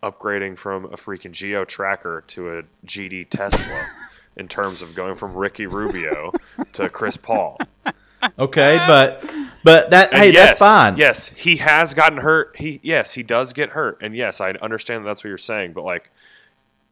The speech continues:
Speaker 1: if he does get hurt, then whatever. But he also played the entirety of last year not hurt.
Speaker 2: Exactly.
Speaker 1: So, like, the most recent track record
Speaker 2: Okay.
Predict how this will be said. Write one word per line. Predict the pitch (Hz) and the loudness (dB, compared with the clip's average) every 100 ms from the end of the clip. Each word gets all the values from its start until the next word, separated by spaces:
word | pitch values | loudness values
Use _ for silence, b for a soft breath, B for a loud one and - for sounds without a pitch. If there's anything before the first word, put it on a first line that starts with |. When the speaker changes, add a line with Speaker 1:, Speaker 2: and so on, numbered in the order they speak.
| _ - | _ -14
Speaker 1:
if | 113 | -12
he | 120 | -10
does | 110 110 113 | -6 -6 -6
get | 117 | -10
hurt, | 95 117 107 - | -8 -6 -6 -10
then | 98 92 90 - | -18 -18 -20 -12
whatever. | 101 101 90 85 | -6 -6 -6 -10
But | 82 92 90 - _ | -10 -8 -8 -12 _
he | - 117 117 | -18 -14 -6
also | 120 127 123 | -4 -4 -6
played | 107 - 110 101 | -10 -8 -8 -8
the | 104 | -12
entirety | 95 - 110 117 117 117 113 - | -14 -4 -2 -2 -4 -8 -12 -12
of | 101 95 | -14 -6
last | 101 101 - - | -4 -4 -6 -14
year | 104 87 82 - | -12 -10 -12 -14
not | 95 95 95 | -12 -10 -10
hurt. | - 90 76 | -12 -12 -6
Speaker 2:
Exactly. | 139 135 185 294 - 143 95 95 107 | -6 -2 0 0 -2 -2 -2 -4 -14
Speaker 1:
So, | - 113 | -10 -6
like, | 104 98 | -6 -6
the | - | -8
most | 113 113 107 | -6 -6 -6
recent | 123 135 135 135 | -8 -6 -6 -8
track | - 131 123 - | -6 -2 -2 -4
record | 101 90 87 82 | -10 -10 -12 -12
Speaker 2:
Okay. | 110 135 127 170 | -8 -4 -4 -4